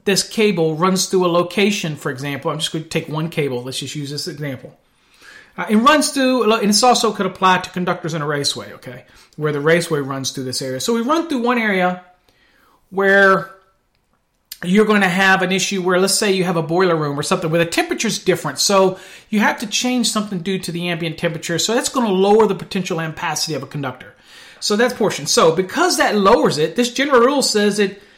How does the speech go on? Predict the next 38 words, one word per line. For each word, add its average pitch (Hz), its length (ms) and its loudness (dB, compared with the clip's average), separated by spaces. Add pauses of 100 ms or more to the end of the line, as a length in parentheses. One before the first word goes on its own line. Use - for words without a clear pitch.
(240)
you 220 220 4
have 247 180 -2
to 233 80 -2
take 220 540 -4 (180)
that 196 220 -2
lower 196 340 6
value 202 460 0 (460)
and 180 140 -2
treat 190 260 -2
the 180 80 0
whole 180 180 2
circuit 247 680 0
at 175 200 -2
that 160 180 -4
lower 165 340 2
ampacity 151 540 -4
value 180 280 0
for 147 200 -6
that 139 160 -10
conductor. - 380 -2 (540)
But - 120 4
there's 320 180 4
an 330 80 0
exception 359 600 2 (260)
to 170 100 -2
that 139 180 -4
rule. 127 240 -14 (800)
Now, 226 220 0
the 240 100 0
exception 339 520 0
to 190 100 0
the 165 100 -2
rule 160 240 0
says, 196 520 0
okay, 190 340 -4
wait 170 220 0
a 131 40 -6
minute. - 300 -12